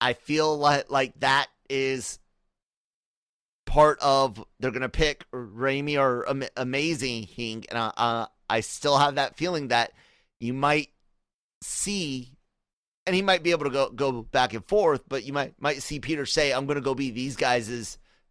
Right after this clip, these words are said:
Spider-Man," you know, because they don't have an Avengers or, or something. So that's kind of interesting, that, that line in that,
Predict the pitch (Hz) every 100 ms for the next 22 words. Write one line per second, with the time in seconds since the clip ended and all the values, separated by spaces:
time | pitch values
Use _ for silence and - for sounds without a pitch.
0 | _ - - - 160 160 120 90 65 -
1 | _ - 127 113 104 110 127 135 123 127
2 | 127 110 135 135 117 117 107 147 113 98
3 | 104 90 _ 123 117 127 113 - 87 _
4 | - - - 165 - 226 208 160 _ _
5 | 196 190 147 - 113 95 - 110 - -
6 | 120 - 139 151 139 127 120